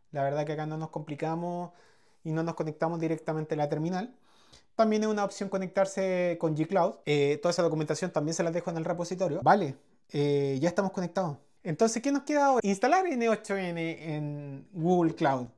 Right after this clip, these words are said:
Fantástico, ¿no? Pero antes de eso,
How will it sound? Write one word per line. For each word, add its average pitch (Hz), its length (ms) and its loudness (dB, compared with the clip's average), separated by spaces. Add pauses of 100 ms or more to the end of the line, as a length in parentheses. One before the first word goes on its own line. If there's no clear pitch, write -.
Fantástico, 135 600 -4
¿no? 190 280 -4 (1080)
Pero 220 220 4
antes 269 380 0
de 277 220 2
eso, 277 640 0